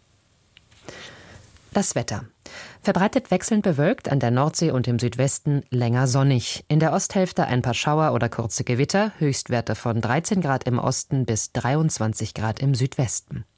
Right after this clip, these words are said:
Morgen von Norden her abklingender Regen und allmähliche Wolkenauflockerung. Im Nordosten und Osten stark bewölkt, im Grenzgebiet zu Polen etwas Regen.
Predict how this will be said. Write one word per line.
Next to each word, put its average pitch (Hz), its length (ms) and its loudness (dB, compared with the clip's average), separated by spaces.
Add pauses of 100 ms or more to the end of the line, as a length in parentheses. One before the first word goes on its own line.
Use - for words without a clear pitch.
(600)
Morgen 151 400 4
von 143 300 2
Norden 139 340 2
her 202 300 2
abklingender 196 640 0
Regen 180 280 2
und 151 280 0
allmähliche 131 520 2
Wolkenauflockerung. 127 1120 2 (480)
Im 160 160 4
Nordosten 170 540 0
und 139 140 0
Osten - 360 -2
stark 127 480 -2
bewölkt, 135 540 -2
im 123 180 -2
Grenzgebiet 135 600 0
zu 139 160 -2
Polen 165 420 2
etwas - 400 -2
Regen. 117 340 0